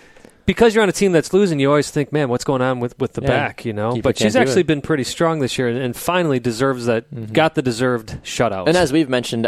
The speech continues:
Speaker 2: on the show multiple times, it's not necessarily been the defense's fault. It's the fact that the Breaker forwards and midfielders have hit the posts, the,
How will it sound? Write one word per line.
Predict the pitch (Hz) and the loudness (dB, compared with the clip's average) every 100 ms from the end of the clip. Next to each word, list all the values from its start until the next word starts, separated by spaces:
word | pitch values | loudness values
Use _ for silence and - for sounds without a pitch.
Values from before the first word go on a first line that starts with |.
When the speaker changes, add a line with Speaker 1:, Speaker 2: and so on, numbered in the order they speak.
| - | -2
Speaker 2:
on | 117 113 110 | -2 -2 -2
the | 110 | -4
show | - 101 | -2 -2
multiple | 101 117 113 104 | 0 0 0 -6
times, | 101 107 98 98 101 | -6 -4 -2 -4 -6
it's | - 127 | -8 -2
not | 196 131 | -2 -2
necessarily | 143 - 135 117 | -6 0 0 0
been | 107 113 | 0 -2
the | 107 | -2
defense's | 123 170 123 113 104 | -2 -2 -4 -4 -4
fault. | - 98 | -2 -2
It's | - - | -4 -12
the | - | -4
fact | 120 139 | -2 -2
that | 117 - | -6 -8
the | 98 | -10
Breaker | 101 123 127 120 104 | -4 0 0 -2 -6
forwards | - 135 127 113 104 | -2 -2 0 0 -2
and | 104 | -2
midfielders | 117 - 104 101 | -2 -2 -2 -2
have | 92 | -2
hit | 123 - | -4 -6
the | 101 | -8
posts, | - 147 151 147 - | -4 0 -2 -4 -14
the, | - | -6